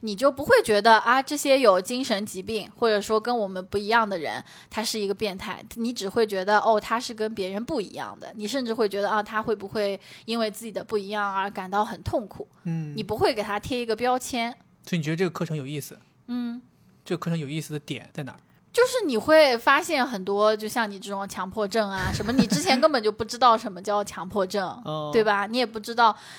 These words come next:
Speaker 1: 呃，什么双向情感障碍是什么样的，不同的人格障碍是什么样的，还有一些很有意思的病，比如说叫转换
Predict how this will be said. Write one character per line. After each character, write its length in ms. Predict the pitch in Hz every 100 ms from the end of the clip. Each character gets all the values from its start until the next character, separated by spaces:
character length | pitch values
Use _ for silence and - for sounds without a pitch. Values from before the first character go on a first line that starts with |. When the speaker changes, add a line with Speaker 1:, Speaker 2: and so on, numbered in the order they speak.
| - -
Speaker 1:
呃， 120 | 196
什 120 | 196
么 80 | 190
双 240 | 208 220
向 240 | 226 240 214
情 220 | 220 185
感 200 | 208 180
障 180 | 220 202
碍 160 | 196 190
是 140 | 202
什 120 | 185
么 60 | -
样 260 | 202 165
的， 160 | 113 87
不 120 | -
同 240 | 220 - 196
的 100 | 202
人 240 | 190 190
格 160 | 208 180
障 240 | 185 202
碍 200 | 180 185
是 120 | 185
什 140 | 190 185
么 80 | 156
样 180 | 165
的， 120 | 143 - - -
还 140 | 302 359
有 100 | 269
一 80 |
些 160 | 277 294
很 180 | 269 226
有 120 | 226
意 100 | 214
思 180 | 214 -
的 80 | 196
病， 360 | - 240 185
比 100 | 190
如 160 | 190 190
说 160 | 214
叫 340 | 214 226 196 - _ _ _
转 260 | - 208 -
换 420 | - 320 233 147